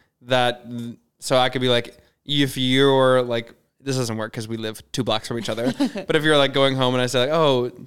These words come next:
Speaker 1: text me when you get home," I can, like, actually on my phone request for a notification to be sent to me once you arrive home. So once the phone knows that it's home, it'll automatically just send an update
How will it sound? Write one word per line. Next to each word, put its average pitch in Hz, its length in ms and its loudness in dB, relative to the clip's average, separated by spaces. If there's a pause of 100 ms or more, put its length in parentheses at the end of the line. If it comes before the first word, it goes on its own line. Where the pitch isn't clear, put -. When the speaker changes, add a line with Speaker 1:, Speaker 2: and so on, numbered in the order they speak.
(540)
Speaker 1:
text - 260 -6
me 135 100 4
when 127 120 2
you 120 80 2
get 120 100 2
home," 127 280 0
I 123 120 -2
can, 127 160 -4
like, 117 220 -4
actually 113 520 -6 (360)
on 139 140 0
my 131 140 2
phone 123 500 0 (580)
request 135 720 -2 (340)
for 143 140 0
a 139 40 2
notification 131 440 0
to 127 80 -2
be 123 80 0
sent 131 280 -2
to 127 80 -4
me 123 200 2
once 117 380 -2
you 120 160 0
arrive 131 300 2
home. 175 340 -2 (260)
So - 220 0
once 151 200 2
the 143 120 0
phone 131 360 2
knows 127 180 2
that 123 80 0
it's 117 140 -2
home, 127 320 0
it'll 127 180 0
automatically 120 420 -2
just 110 220 -8
send 113 180 -6
an 110 60 -10
update 117 460 -6